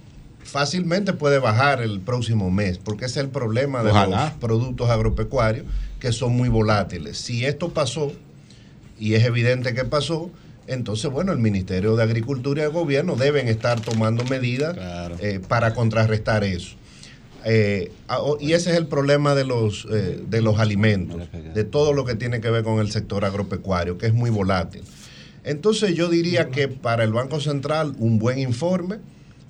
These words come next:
Speaker 1: la inflación controlada, eso le permite concentrarse en su objetivo de dinamizar la economía.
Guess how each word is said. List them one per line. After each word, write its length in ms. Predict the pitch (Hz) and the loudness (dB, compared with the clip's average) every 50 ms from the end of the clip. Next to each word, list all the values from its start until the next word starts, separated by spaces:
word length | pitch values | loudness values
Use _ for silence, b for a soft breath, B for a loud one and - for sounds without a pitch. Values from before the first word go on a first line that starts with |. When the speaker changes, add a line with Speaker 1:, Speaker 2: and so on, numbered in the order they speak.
| - - | -8 -2
Speaker 1:
la 140 | 110 120 | 0 2
inflación 560 | 117 117 113 117 110 104 - - 123 123 123 113 | 2 2 2 2 2 2 2 2 0 0 0 0
controlada, 760 | 127 120 120 113 113 120 113 131 156 175 165 156 135 - - | 0 0 0 0 0 0 0 2 2 2 2 2 0 -2 -2
eso 320 | 143 139 151 - - 147 | 0 0 0 0 -2 -2
le 140 | 139 139 135 | -2 -2 -2
permite 640 | 120 117 131 120 117 113 127 139 143 127 120 131 107 | -2 -2 -2 0 0 0 0 0 -2 -2 -4 -6 -6
concentrarse 1040 | - 123 120 117 110 - 117 107 104 101 113 110 127 127 120 110 113 - 151 165 170 B B B B B - | -4 -2 0 0 0 2 0 0 0 0 0 2 2 2 2 0 -2 -4 -6 -8 -10 B B B B B -4
en 140 | 110 110 104 | -2 -2 0
su 120 | - 113 | 0 0
objetivo 540 | 110 107 101 101 95 85 107 117 120 123 120 | -2 0 0 -2 -4 -2 -2 -2 0 0 0
de 140 | 117 117 110 | 0 2 2
dinamizar 580 | 110 110 101 104 104 101 98 92 - 113 104 107 | 2 2 0 0 0 0 -2 -2 0 0 0 2
la 100 | 110 110 | 0 0
economía. 580 | 110 123 123 143 160 180 185 185 180 185 196 | 0 -2 -2 -2 0 0 0 0 0 -2 -4